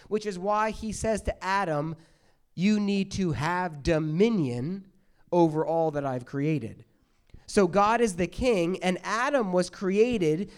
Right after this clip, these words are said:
to be essentially a little king under the authority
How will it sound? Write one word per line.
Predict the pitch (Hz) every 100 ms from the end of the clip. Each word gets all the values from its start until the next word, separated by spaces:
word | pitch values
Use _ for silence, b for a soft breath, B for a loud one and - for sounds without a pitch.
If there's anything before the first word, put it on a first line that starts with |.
| B
to | 220
be | 170 226 226
essentially | 214 262 254 247 226 240 -
a | 214
little | 214 302 339 196
king | - 175 175 190 196 B B
under | 214 240 247 254 233
the | 226
authority | 196 180 - 269 285 240 196 185